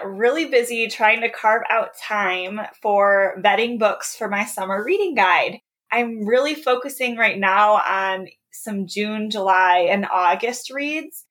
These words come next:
and really trying to be strategic about which ones that I think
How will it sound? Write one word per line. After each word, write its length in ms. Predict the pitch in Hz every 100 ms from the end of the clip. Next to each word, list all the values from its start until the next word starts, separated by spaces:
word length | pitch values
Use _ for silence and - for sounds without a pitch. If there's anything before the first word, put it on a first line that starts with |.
| _ _ _
and 400 | 233 240 240 214 220 - _ _ _
really 240 | 240 294
trying 320 | 320 - 269 262
to 80 |
be 160 | 247 254
strategic 640 | 277 240 226 - 254 226 220
about 320 | 208 190 202
which 300 | 226 240 -
ones 320 | 220 214 214
that 80 | 196
I 100 | 196
think 320 | - 233 233